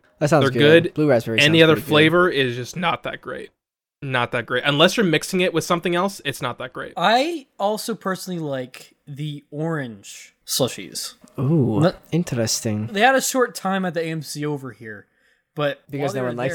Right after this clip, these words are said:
Speaker 3: were
Speaker 1: likes
Speaker 3: there
Speaker 1: them. <laughs>
Speaker 3: Well, no, because they had a different kick. They had a different flavor. And then when you mix them, honestly, with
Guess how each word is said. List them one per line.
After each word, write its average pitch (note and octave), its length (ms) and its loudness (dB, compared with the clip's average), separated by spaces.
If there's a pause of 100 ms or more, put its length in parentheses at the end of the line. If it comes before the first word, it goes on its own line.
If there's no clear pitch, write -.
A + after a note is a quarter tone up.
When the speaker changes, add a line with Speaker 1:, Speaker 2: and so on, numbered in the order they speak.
(100)
Speaker 3:
were C3 180 0
Speaker 1:
likes - 60 0
Speaker 3:
there - 480 4
Speaker 1:
them. - 100 4
<laughs> - 20 -20
Speaker 3:
Well, D4 120 0
no, A4 180 2
because D4 260 2
they E4 120 4
had D#4+ 120 6
a D4 60 -4
different C4+ 320 -6
kick. - 280 -4
They G3 100 -4
had A3 100 0
a A3 40 -6
different G#3 200 -6
flavor. A3 200 -2
And D3+ 120 -6
then F3 80 -4
when G3 100 -2
you F#3+ 80 -2
mix F3+ 360 -6
them, G3+ 240 -2 (440)
honestly, F3+ 380 2
with C#3+ 160 -2